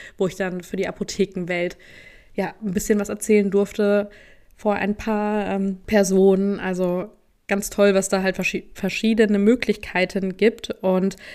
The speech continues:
dann, ähm, wurde einfach noch mal auf das T sechzehn eingegangen, die verschiedenen Kollagenfamilien, wie Kollagen unsere Haut stimuliert. Und, ähm, ja, dann zum Thema Kopfhaut, natürlich Anti-Schuppen, ähm, wie unser Kopfhautmikrobiom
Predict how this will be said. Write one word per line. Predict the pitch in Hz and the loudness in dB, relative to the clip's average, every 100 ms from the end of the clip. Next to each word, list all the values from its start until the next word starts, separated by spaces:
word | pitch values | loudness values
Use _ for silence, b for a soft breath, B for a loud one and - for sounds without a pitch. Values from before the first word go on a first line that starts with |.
| B B _ | B B _
dann, | - 185 190 | -4 -2 -2
ähm, | 165 180 175 | -2 -2 0
wurde | 190 | 0
einfach | 175 185 | 0 -2
noch | 185 175 | -4 -4
mal | 175 165 165 160 | -4 -2 -2 -2
auf | 170 | -6
das | 180 | -10
T | - 196 | -4 -2
sechzehn | 214 - 202 | -2 -4 -6
eingegangen, | 170 180 180 170 170 170 170 175 180 180 | -4 -4 -4 -6 -6 -6 -6 -8 -10 -10
die | 180 | -10
verschiedenen | - 175 - 180 170 | -10 -10 -6 -6 -6
Kollagenfamilien, | 170 185 185 202 196 - 185 180 180 175 175 170 175 | -6 -6 -2 0 0 -2 -4 -2 -2 -2 -4 -4 -6
wie | 165 | -8
Kollagen | - 175 175 175 | -8 -8 -8 -8
unsere | 185 190 180 | -6 -6 -4
Haut | 202 196 | -4 -4
stimuliert. | - 190 180 175 180 180 185 B B B B B | -6 -4 -2 0 0 0 -2 B B B B B
Und, | - 180 175 175 175 175 | -6 -4 -4 -6 -8 -8
ähm, | 170 165 156 165 180 | -8 -8 -10 -8 -6
ja, | 165 | -6
dann | 165 175 180 170 | -6 -8 -8 -10
zum | 190 | -10
Thema | 185 190 180 | -6 -6 -8
Kopfhaut, | - 202 - - 196 180 185 185 | -6 -6 -6 -10 -6 -4 -4 -6
natürlich | 185 185 180 | -8 -8 -6
Anti-Schuppen, | 185 185 180 - 240 - 220 214 220 220 B B B B - | -8 -6 -4 0 -2 0 0 2 2 -2 B B B B -14
ähm, | 220 175 170 175 175 | -8 -6 -6 -6 -4
wie | 185 | -2
unser | 202 208 | -2 -2
Kopfhautmikrobiom | - - 220 214 214 208 214 185 185 202 202 202 | -4 -2 0 2 0 0 -2 2 6 6 6 4